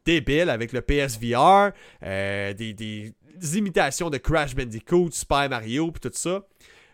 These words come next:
Euh, puis Dream se voulait éventuellement payer les utilisateurs que leurs maps étaient les plus téléchargées, puis tout ça.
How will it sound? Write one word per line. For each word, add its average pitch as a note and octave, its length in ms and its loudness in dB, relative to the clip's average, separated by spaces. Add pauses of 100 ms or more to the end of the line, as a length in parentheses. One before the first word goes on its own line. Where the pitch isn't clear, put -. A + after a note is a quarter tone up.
Euh, A2+ 180 -4
puis F3+ 300 -4 (220)
Dream A3+ 400 0
se - 100 -2
voulait D#3 580 -2
éventuellement D#3 600 -2 (100)
payer D#3+ 640 -4 (680)
les C3+ 360 -2
utilisateurs C#3+ 680 -2
que C#3+ 100 -6
leurs A#2+ 200 -4
maps C#3+ 240 -4
étaient B2+ 220 -4
les A#2+ 140 -2
plus C3+ 180 -8
téléchargées, A#2+ 680 -4
puis - 160 -8
tout - 60 -14
ça. D#3+ 300 -2